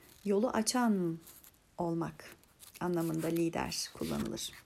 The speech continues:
Ve koçu ilgilendiren tek şey kendisi,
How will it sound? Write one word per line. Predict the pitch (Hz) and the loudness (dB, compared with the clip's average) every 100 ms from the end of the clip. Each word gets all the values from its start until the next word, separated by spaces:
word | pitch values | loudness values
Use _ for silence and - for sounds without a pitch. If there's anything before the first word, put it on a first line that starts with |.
| _ _ _ _ - - - - - - - - - - - - - - - - - - - - 294 | _ _ _ _ -16 -12 -10 -12 -14 -16 -18 -20 -20 -18 -18 -16 -18 -20 -18 -20 -20 -20 -14 0 6
Ve | 302 - - - - | 8 6 -6 -20 -4
koçu | - 240 - | 4 8 12
ilgilendiren | 311 233 226 226 226 226 233 | 12 12 8 8 6 6 4
tek | 226 330 - | 4 2 2
şey | 233 240 | 2 0
kendisi, | 240 202 196 196 - 202 | 0 -2 0 2 4 4